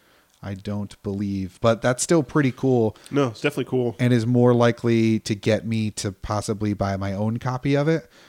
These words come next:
Speaker 1: Um,
Speaker 2: I mean, I think you,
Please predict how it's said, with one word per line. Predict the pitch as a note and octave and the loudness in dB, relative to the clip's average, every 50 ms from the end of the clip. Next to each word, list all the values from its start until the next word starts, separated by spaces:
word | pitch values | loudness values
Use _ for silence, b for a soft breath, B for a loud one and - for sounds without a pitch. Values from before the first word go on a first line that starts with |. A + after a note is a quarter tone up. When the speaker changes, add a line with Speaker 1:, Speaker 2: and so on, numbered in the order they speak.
| B B B | B B B
Speaker 1:
Um, | - G2+ G2 G2 G2 F#2+ F#2+ F#2+ F#2+ F#2+ F#2+ - _ _ _ _ _ _ _ _ _ _ B B B B B B | -8 -6 -6 -4 -4 -6 -6 -6 -8 -10 -12 -14 _ _ _ _ _ _ _ _ _ _ B B B B B B
Speaker 2:
I | - A#2+ | -6 -2
mean, | C3+ C#3 C3+ | -2 0 0
I | C3 | -2
think | C3 E3 D3+ - | -4 -6 -12 -10
you, | A#2 A2 | -10 -10